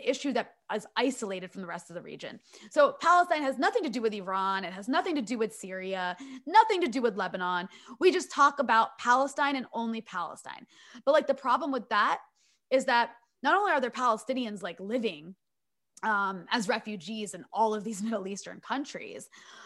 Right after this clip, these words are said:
uh, but Israel's violence impacts more than just the West Bank and Gaza.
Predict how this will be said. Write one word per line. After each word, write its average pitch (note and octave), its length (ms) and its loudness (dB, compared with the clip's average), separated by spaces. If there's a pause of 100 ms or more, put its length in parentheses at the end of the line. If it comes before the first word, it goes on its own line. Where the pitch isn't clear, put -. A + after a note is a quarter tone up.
uh, A#3+ 140 6 (300)
but C#4+ 180 6 (140)
Israel's D#4 460 2
violence G#3 840 0
impacts C4 580 0
more G#3 340 2
than G#3 180 -4
just A3 280 -2
the G3+ 80 -4
West F3+ 240 -8
Bank F3+ 220 -10
and E3+ 120 -14
Gaza. E3+ 420 -2